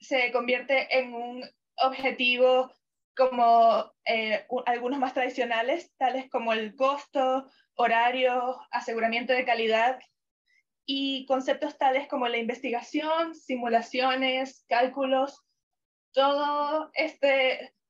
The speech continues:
<laughs> todas estas cosas divertidas que han hecho en sus clases de control de sistemas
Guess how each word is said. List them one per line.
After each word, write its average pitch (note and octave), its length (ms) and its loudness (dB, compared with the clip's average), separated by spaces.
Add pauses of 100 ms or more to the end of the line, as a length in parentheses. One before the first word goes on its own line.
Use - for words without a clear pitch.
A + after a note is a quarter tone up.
(140)
<laughs> C4+ 300 -2
todas B3+ 240 2
estas C4 320 -2
cosas C4 340 -2
divertidas B3 600 -2
que B3 340 -2 (220)
han A#3+ 160 -2
hecho B3+ 580 0
en B3+ 160 -2
sus B3 440 2
clases B3+ 360 -4
de A#3 220 -2
control A#3 300 -2
de A#3+ 60 -2
sistemas B3 600 -4